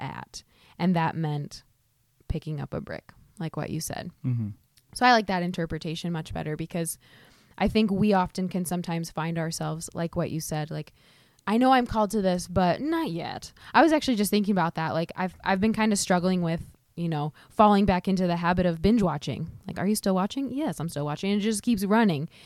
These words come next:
Speaker 1: And I don't like that because I feel very empty at the end of my night if I'm just, like, sitting there binge watching. And I had this, like, question in my mind, "Well, Kara, if you feel empty and you feel far away from me,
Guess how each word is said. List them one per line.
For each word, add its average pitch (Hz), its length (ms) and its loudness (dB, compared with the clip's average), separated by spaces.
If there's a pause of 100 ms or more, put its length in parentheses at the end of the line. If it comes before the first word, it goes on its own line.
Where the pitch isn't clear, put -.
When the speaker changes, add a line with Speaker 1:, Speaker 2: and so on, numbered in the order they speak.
(300)
Speaker 1:
And 214 100 4
I 220 80 6
don't 240 240 4
like 196 300 2
that 151 260 -2
because 175 580 -2 (180)
I 170 160 -2
feel 233 280 4
very 254 320 2
empty 185 360 0
at 156 140 0
the - 100 -4
end 165 160 0
of 156 120 -2
my 156 140 -2
night 156 380 -2
if - 140 -6
I'm 165 140 0
just, 165 220 -2
like, 156 140 -6
sitting 170 340 0
there 156 240 0 (280)
binge 175 260 0
watching. 147 520 -4 (600)
And 208 220 4 (140)
I 190 100 2
had 220 180 4
this, 202 380 2
like, 165 180 -8
question 202 560 0
in 160 140 2
my 147 180 -4
mind, 160 560 -2 (260)
"Well, 190 100 2
Kara, 262 240 4
if 202 100 0
you 220 80 2
feel 240 220 2
empty 202 280 2
and 175 100 4
you 170 80 2
feel 180 340 4
far 180 320 4
away 175 220 4
from 156 280 -2
me, 151 300 -2